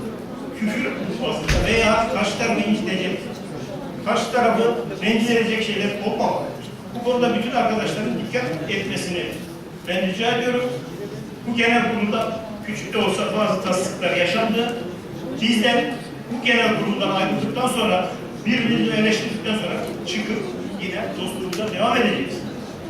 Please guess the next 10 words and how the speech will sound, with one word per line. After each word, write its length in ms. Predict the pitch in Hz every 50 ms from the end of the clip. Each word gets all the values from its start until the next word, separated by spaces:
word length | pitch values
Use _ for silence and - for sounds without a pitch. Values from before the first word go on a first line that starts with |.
| - - - - -
Lütfen 380 | 196 220 220 220 214 208 208 202 214
bunları 360 | 208 202 202 208 247 - - - - - - - - - - 185
göz 200 | 202 202 202 196
ardı 200 | 196 202 196 214
etmeyelim. 520 | 214 208 - 175 - - - - - - - - - - - - - - - - - - - - - - - - - - - - - - - - - - - - - - - - - - - - - 190
Özellikle 540 | 202 214 254 262 269 269 - - - 269 247
yenilikçi 440 | 233 240 254 247 262 254 - - - -
gruptaki 500 | 247 214 - - - - 226 240 247 -
arkadaşlar 600 | - - 214 214 208 196 - - 226 247 247 240 - - - - - - - - - - - - - - - - - - - - - - - - 151
adımızı 440 | 175 190 208 240 240 240 208 -